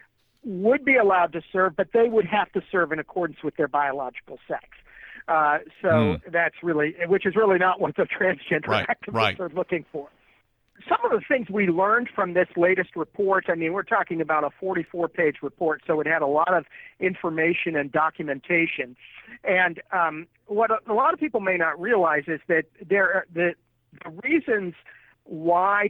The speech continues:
Speaker 1: transgender people were, um, not permitted to, uh, serve were specifically health related. They were related to mental health and to physical health. And, um, the, this report now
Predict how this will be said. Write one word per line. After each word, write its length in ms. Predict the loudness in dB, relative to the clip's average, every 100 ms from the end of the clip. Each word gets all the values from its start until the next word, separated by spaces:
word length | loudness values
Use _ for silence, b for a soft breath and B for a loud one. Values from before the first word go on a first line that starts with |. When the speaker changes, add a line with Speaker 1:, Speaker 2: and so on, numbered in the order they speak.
| -2
Speaker 1:
transgender 640 | 0 0 -2 -4 -4 -4
people 460 | -6 -8 -4 -2 -2
were, 560 | -2 -2 2 2 2 -2 -4
um, 320 | -2 -4 -14 _
not 360 | -6 0 0 -2
permitted 500 | -6 -4 -2 -2 -2
to, 260 | -2 0 -4 _
uh, 160 | -6 -6 -4
serve 260 | 0 0 -2 B B 2
were 180 | 2
specifically 880 | 2 -2 -4 -2 -4 -4 -4 0 0
health 340 | 0 -2 -2 -4
related. 520 | -4 -2 0 0 -2 -2
They 140 | 0
were 160 | 0 0
related 600 | 0 2 2 4 2 0
to 120 | -10
mental 460 | -4 -2 0 0 0
health 300 | 0 0 -2 B B B _
and 320 | 2 4 2 -2
to 80 | -8
physical 520 | -4 -4 -4 -10 -6
health. 260 | -6 -6 -12 B B B -20 -4
And, 380 | 0 0 -2 -6 -6
um, 320 | -2 -2 -6 _ b b _ -4
the, 160 | -2 -2
this 320 | -8 -2 -2 -2 -2
report 600 | -4 -4 -4 0 0 -2
now 480 | -2 0 2 2